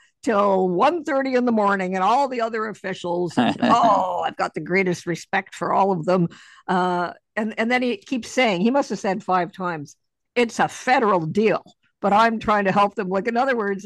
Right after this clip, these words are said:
Speaker 1: I was thinking, is he saying, "If it blows up, not my fault," or what?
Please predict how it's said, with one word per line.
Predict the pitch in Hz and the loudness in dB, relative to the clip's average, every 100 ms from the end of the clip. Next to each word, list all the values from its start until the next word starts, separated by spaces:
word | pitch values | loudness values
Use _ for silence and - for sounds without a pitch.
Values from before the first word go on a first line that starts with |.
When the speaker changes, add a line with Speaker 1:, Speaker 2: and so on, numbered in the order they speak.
| 185 | -6
Speaker 1:
I | 202 | -4
was | 196 190 | -4 -8
thinking, | - 226 233 190 180 | -6 -6 -2 -4 -2
is | 180 | -2
he | 196 | -2
saying, | 190 214 202 190 | -2 -4 -2 -4
"If | 190 202 | -6 -6
it | 156 | -2
blows | 175 190 185 | 2 4 4
up, | 247 - | 2 2
not | 202 196 185 | 0 0 2
my | 190 190 | 0 0
fault," | 220 220 339 - 196 | 0 2 2 -2 -8
or | 185 | -6
what? | 240 - | -4 -4